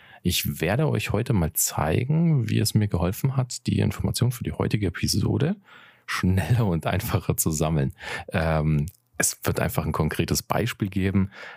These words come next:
und dann schauen wir einfach mal rau-, ja, schauen wir einfach mal, was rauskommt, wenn wir Chat G P T im Oldtimer-Bereich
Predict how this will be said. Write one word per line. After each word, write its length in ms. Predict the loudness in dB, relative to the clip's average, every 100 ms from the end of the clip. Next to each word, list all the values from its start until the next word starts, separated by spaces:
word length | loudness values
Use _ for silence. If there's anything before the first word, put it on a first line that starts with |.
| -20
und 960 | -6 -2 2 2 4 4 2 2 0 0
dann 160 | -2
schauen 260 | 0 0 2
wir 100 | 0
einfach 260 | 0 -2 0
mal 180 | 0
rau-, 680 | 0 0 0 2 2 0 -2 -2
ja, 280 | 0 0 0 -6 -12
schauen 320 | -2 0 2
wir 80 | 0
einfach 320 | -2 -4 0
mal, 220 | 0 0
was 240 | -2 -2
rauskommt, 640 | -2 0 -2 -4 0 0 -2 -10 -16 -16 -8
wenn 500 | -2 2 4 4 2
wir 240 | 0 0
Chat 300 | -2 -2 -2
G 180 | 0 0
P 140 | 0
T 340 | -2 0 2 2
im 320 | -2 -2 -2
Oldtimer-Bereich 1200 | -2 0 0 0 0 0 0 -2 0 0 0 -2